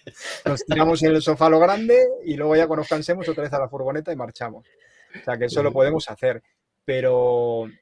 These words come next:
Speaker 1: tiene sus restricciones, no es idílico. A ver, yo os estoy contando lo divertido, ¿no? Como es una furgoneta de estas, eh, súper
Speaker 2: No, es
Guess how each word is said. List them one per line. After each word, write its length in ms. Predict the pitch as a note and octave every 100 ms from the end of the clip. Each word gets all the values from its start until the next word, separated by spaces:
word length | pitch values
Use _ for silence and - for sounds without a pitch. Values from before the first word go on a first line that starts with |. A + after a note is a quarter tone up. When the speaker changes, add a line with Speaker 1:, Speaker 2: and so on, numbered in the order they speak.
| _ _
Speaker 1:
tiene 180 | D3+ E3+
sus 160 | A3 F#3+
restricciones, 840 | E3 - B2+ - D#3+ F#3+ G#3+ -
no 180 | B2+ D#3
es 140 | F#3
idílico. 400 | C3+ C#3+ F3 E3
A 40 | C3
ver, 120 | C3+
yo 60 | D#3
os 80 |
estoy 260 | G#3 - F3+
contando 440 | E3+ D3 D3 D#3+
lo 100 | F#3+
divertido, 560 | C3+ A#2 A#2 - B2+ A2
¿no? 140 | B2+
Como 180 | C#3+ B2
es 80 | A#2+
una 140 | B2
furgoneta 680 | A#2 A#2+ A#2 A#2+ B2+ B2+ B2+
de 80 | A#2+
estas, 440 | A2+ B2 B2 A#2+ - G#2
eh, 280 | A2+ A#2 A#2
súper 300 | A2+ A#2+ B2
Speaker 2:
No, 60 |
es 80 | A#2